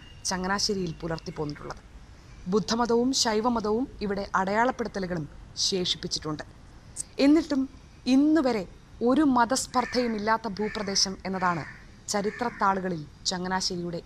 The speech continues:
ഏറ്റവും വലിയ സ്ഥാനം. അറിവിൻ്റെയും ആധ്യാത്മികതയുടെയും കൊടിപ്പടങ്ങൾ എന്നും ഉയരത്തിൽ പാറിക്കളിച്ചിട്ടുള്ള അഞ്ചു വിളക്കിൻ്റെ നാടെന്ന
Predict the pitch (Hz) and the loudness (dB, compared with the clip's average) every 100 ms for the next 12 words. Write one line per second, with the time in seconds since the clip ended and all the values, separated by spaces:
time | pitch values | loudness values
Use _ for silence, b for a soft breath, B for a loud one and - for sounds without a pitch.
0 | 165 160 - 196 170 156 156 - 156 147 | -8 -8 -4 -2 -2 -6 -10 -8 -8 -8
1 | - - - - - - - 254 285 320 | -14 -20 -20 -20 -20 0 8 8 8 8
2 | 311 302 277 269 - 226 233 262 269 262 | 6 6 4 4 6 6 6 6 4 4
3 | 247 226 226 220 208 202 - - 208 - | 0 4 4 4 2 0 -2 2 2 2
4 | 226 208 185 170 - - 233 254 277 262 | 2 2 0 -6 -12 0 4 6 6 4
5 | 262 - 226 247 269 262 247 - 208 220 | 0 0 4 4 2 0 -2 4 4 4
6 | 220 214 - 208 196 180 - - - 226 | 0 -2 0 0 2 2 0 -16 2 6
7 | 262 285 320 294 285 262 247 233 208 220 | 8 6 6 4 2 0 2 4 4 2